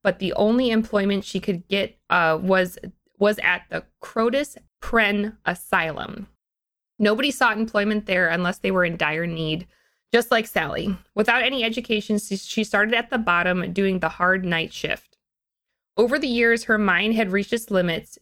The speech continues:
two decades of seeing horrid things that violate, uh, that violate the eyes. Memories are replayed every night, being abused verbally and physically by people without limits.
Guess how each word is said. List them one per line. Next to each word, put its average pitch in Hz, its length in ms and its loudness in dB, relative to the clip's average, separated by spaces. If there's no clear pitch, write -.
two 226 140 2
decades 233 420 0
of 208 80 -2
seeing 185 320 -2
horrid 214 420 2
things 190 440 -2
that 165 160 0
violate, 196 580 0
uh, 170 200 2
that 180 180 0
violate 180 360 0
the - 140 -4
eyes. - 360 -6
Memories 254 600 2
are 196 360 2
replayed 196 760 0
every 196 240 2
night, 196 540 -4
being 226 220 4
abused 196 340 -2
verbally 220 480 2
and 277 120 -6
physically 202 460 0
by 170 160 0
people 202 320 -2
without 208 300 0
limits. - 460 -6